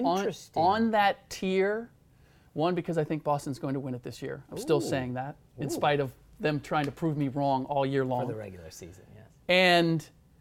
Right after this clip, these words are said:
Speaker 1: he does have a championship to his name where he hit the biggest shot
Speaker 2: Yep.
Speaker 1: and he, and he played a big role. So has Kyrie fully earned that status? Anybody who wants to say, "Not quite yet," I'm with you.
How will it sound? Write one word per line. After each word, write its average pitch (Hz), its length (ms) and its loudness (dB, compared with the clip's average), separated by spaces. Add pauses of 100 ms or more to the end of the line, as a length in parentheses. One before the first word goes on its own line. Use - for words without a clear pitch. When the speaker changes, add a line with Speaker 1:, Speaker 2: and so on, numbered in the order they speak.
(160)
Speaker 1:
he 156 180 0
does 170 220 6
have 175 140 4
a 156 40 -2
championship 151 640 -2
to 147 140 -4
his 127 220 -4
name 135 560 -2
where 139 200 2
he 135 160 -2
hit 139 200 -4
the 151 60 -6
biggest 127 300 -2
shot 120 280 0
Speaker 2:
Yep. 143 140 0
Speaker 1:
and 139 120 -4
he, 131 120 -4 (100)
and 139 100 0
he 131 60 0
played 135 260 0
a 123 40 -4
big 131 200 0
role. 131 260 2
So 147 220 2 (340)
has 196 160 4
Kyrie 208 340 4
fully 269 500 6
earned 240 480 4 (140)
that 214 220 4
status? 220 680 2 (520)
Anybody 208 320 6
who 190 60 8
wants 190 200 2
to 190 80 -4
say, 185 240 4
"Not 170 180 2
quite 175 260 4
yet," 180 280 6
I'm 160 160 2
with 165 240 2
you. 180 240 0